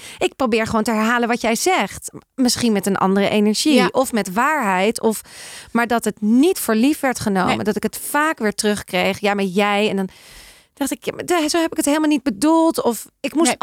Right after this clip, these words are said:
Speaker 1: altijd mezelf weer verdedigen.
Speaker 2: En het mooie is, en dat klopt ook helemaal, want als je niet op uitnodiging komt, als een ander niet aan jou vraagt van, "Hey Rolien, wat vind jij eigenlijk van?" Maar jij zegt het uit jezelf, hè? En dat gebeurt bij mij natuurlijk precies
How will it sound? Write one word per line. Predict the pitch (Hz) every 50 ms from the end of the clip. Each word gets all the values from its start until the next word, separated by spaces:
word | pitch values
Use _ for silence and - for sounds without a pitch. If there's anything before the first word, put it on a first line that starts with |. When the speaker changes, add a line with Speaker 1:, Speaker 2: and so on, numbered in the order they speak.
| 359 392
Speaker 1:
altijd | 403 392 370 277
mezelf | 285 285 - 294 277 277 233
weer | 262 254 226
verdedigen. | - - 202 180 262 285 349 359 330 - 185 170 143 - - 69 - - - _ _ _ _ _ _ - - - _
Speaker 2:
En | - 226 233 233
het | 240 233 -
mooie | 233 233 247 262 285 311 302 226 196 190 220 240 -
is, | - 202 202 214 220
en | - 202 233
dat | 226 226 -
klopt | - - 349 381 - 269
ook | 226 -
helemaal, | 226 214 196 190 196 180 170 175 196
want | 220 240 -
als | - - 185 190 -
je | - 190
niet | 269 262 294 294 262
op | 220 -
uitnodiging | - 214 262 311 349 330 277 233 202 196 - 190 180 175
komt, | - 160 160 170 226 311 381 - - - _ _ _ _ _ _ _ -
als | 220 254 247
een | 254 240
ander | - 220 247 269 269 247 226 214
niet | 214 214 226 247 294 330 -
aan | - 233 247
jou | 247 233 226 226
vraagt | - - 214 175 175 175 -
van, | - 185
"Hey | 180 185 214 240 254 226
Rolien, | 196 175 170 180 190 196
wat | 202 - -
vind | - - 277 285 269 -
jij | 240 233 233 240 -
eigenlijk | - 208 208 214 208 - 202 196 196 -
van?" | - - 190 175 175 175 175 - 165
Maar | 190 196 208
jij | 220 220 233 247
zegt | 240 - - 233 233 - -
het | 208 - -
uit | - 202 202
jezelf, | - 208 - 185 170 170 -
hè? | 202
En | 208 208
dat | 196 - -
gebeurt | - - - 180 180 180 -
bij | - 170 170
mij | 175 170
natuurlijk | 170 175 - 180 - -
precies | 202 185